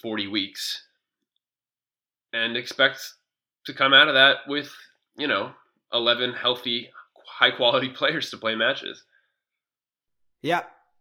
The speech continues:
Speaker 2: Um, I'll end this on a high note. I also don't think the Rashford injury is as bad as it seems. Obviously, goal threat is gone, but Casemiro and Eriksen are back.
Speaker 1: Yeah,
Speaker 2: They've
Speaker 1: that
Speaker 2: been
Speaker 1: is
Speaker 2: out for a
Speaker 1: huge.
Speaker 2: while now. Um,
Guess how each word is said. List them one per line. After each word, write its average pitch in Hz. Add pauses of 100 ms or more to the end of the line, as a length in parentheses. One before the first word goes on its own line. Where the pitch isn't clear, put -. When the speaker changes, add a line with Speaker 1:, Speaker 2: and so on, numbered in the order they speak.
(260)
Speaker 2:
Um, 151
I'll 170
end 190
this 170
on 139
a -
high 127
note. 101
I 113
also 139
don't 120
think 117
the 120
Rashford 104
injury 101
is 92 (160)
as 147
bad 151
as 143
it 143
seems. 143 (220)
Obviously, 131 (260)
goal 123
threat 123
is 110
gone, 120
but 104 (160)
Casemiro 151
and 110
Eriksen 113
are 95
back. 98 (480)
Speaker 1:
Yeah, 107
Speaker 2:
They've 131
Speaker 1:
that 175
Speaker 2:
been 151
Speaker 1:
is 123
Speaker 2:
out 117
for 113
a -
Speaker 1:
huge. 101
Speaker 2:
while 107
now. 101 (720)
Um, 107